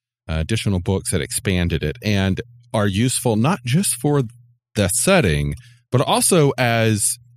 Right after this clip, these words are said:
resources for any kind of sci-fi gaming. There's a book entirely on trade. There is a book entirely on military warfare in space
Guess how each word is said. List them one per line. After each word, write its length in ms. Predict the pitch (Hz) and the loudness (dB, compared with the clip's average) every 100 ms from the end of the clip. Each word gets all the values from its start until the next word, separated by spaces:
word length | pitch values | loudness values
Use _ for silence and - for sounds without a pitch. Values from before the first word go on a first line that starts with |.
| _ _ | _ _
resources 600 | 135 190 170 143 - 131 | 0 2 2 2 0 -2
for 120 | - 123 | -2 0
any 180 | 120 147 | 2 2
kind 220 | 117 95 | 2 0
of 40 | |
sci-fi 440 | - 90 85 95 92 | 0 -2 -2 -2 -2
gaming. 460 | 104 160 87 71 - - _ - | -2 -2 -4 -8 -14 -20 _ -2
There's 180 | 110 | 0
a 60 | 104 | 0
book 240 | 92 117 | 0 0
entirely 540 | 120 101 - 107 110 104 | -2 -4 -4 -2 0 0
on 180 | 87 98 | 2 0
trade. 560 | - - 160 95 71 - - _ - | -2 -2 0 0 -2 -6 -16 _ -2
There 180 | 110 | 0
is 120 | 113 107 | 2 0
a 80 | |
book 340 | 92 135 170 - | -2 -2 -2 0
entirely 640 | 110 - - 147 170 190 | -2 -2 -2 0 2 0
on 380 | - 107 98 90 | 2 2 2 2
military 580 | 147 214 214 - 214 214 | 2 2 0 0 2 2
warfare 600 | 151 120 190 185 208 208 | 4 4 4 2 0 0
in 160 | 196 120 | 0 -2
space 800 | - - - 147 92 - - | -2 -6 0 0 0 0 0